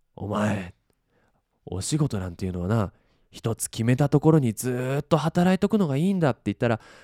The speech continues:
古い考え方だなって思いますよね。うん。で、多分ですよ、僕もその若い世代とたくさんお話をしたわけではないからわからないけど、その、これから競争して、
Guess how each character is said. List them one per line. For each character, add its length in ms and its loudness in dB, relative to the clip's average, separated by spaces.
古 240 6
い 80 2
考 200 4
え 80 4
方 200 0
だ 80 -2
な 200 2
っ 60 -8
て 300 -6
思 200 2
い 40 4
ま 100 2
す 120 -6
よ 60 -6
ね。 240 -8
う 80 4
ん。 300 2
で、 120 0
多 220 -2
分 220 2
で 80 -2
す 100 -10
よ、 220 -2
僕 200 0
も 120 2
そ 100 0
の 140 4
若 280 4
い 60 2
世 140 0
代 180 2
と 240 2
た 140 -6
く 80 -18
さ 140 0
ん 120 0
お 80 2
話 360 0
を 60 2
し 60 -6
た 320 0
わ 140 0
け 100 -4
で 80 0
は 140 -2
な 120 0
い 60 0
か 140 -4
ら 80 -2
わ 140 0
か 120 0
ら 140 0
な 120 0
い 60 -2
け 140 -4
ど、 260 4
そ 160 2
の、 500 4
こ 120 6
れ 80 8
か 160 2
ら 300 0
競 220 6
争 300 4
し 100 -6
て、 360 -2